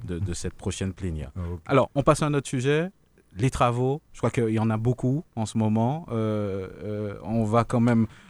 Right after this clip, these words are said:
Speaker 1: relater quand même, euh, certains travaux, en tout cas, euh,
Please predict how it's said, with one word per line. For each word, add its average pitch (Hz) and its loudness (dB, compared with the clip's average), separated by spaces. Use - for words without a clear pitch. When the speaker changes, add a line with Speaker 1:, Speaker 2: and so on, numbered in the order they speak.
Speaker 1:
relater 117 2
quand 110 0
même, 107 2
euh, 95 -2
certains 104 -2
travaux, 113 -2
en 117 0
tout 104 -4
cas, 117 -2
euh, 98 -4